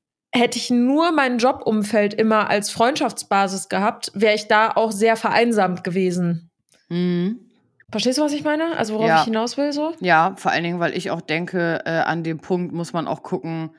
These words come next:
Speaker 2: dass man sich nicht mit Menschen anfreundet, die nicht die gleichen Wertvorstellungen haben, wie man selber, nur damit man Freunde hat.
Speaker 1: Ja, ja, genau.
Speaker 2: Ne? Also, dass du nicht sagst, „Ja, okay, ich, ähm, ich hab irgendwie keine guten Freunde, dann,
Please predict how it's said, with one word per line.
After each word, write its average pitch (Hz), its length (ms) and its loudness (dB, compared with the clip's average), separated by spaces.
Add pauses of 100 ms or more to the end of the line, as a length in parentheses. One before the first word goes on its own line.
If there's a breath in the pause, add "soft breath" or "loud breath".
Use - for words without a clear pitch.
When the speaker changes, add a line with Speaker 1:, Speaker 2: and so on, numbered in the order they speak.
(580 soft breath)
Speaker 2:
dass - 420 -2
man 170 180 -2
sich 170 200 -6
nicht 170 220 -6
mit 160 280 -6
Menschen 175 540 -4
anfreundet, 175 800 -2
die 165 260 -4
nicht 170 280 -6
die 170 80 -6
gleichen 160 680 -2 (360 soft breath)
Wertvorstellungen 180 1000 0
haben, 165 840 0
wie 170 160 -4
man 170 220 0
selber, 175 340 4
nur 180 160 2
damit 170 180 0
man 156 120 -2
Freunde 175 340 0
hat. 131 240 -2 (140)
Speaker 1:
Ja, 226 160 2
ja, 220 160 2
genau. 196 280 -2
Speaker 2:
Ne? 247 260 4 (200 loud breath)
Also, 170 200 4
dass 170 120 4
du 185 100 2
nicht 175 160 0
sagst, 165 300 4
„Ja, 160 80 4
okay, 165 300 0
ich, 160 240 -4
ähm, 160 460 -4 (680)
ich 151 160 -2
hab 185 240 -2
irgendwie 170 380 0
keine 175 320 0
guten 160 180 -6
Freunde, 165 640 0
dann, 156 440 -2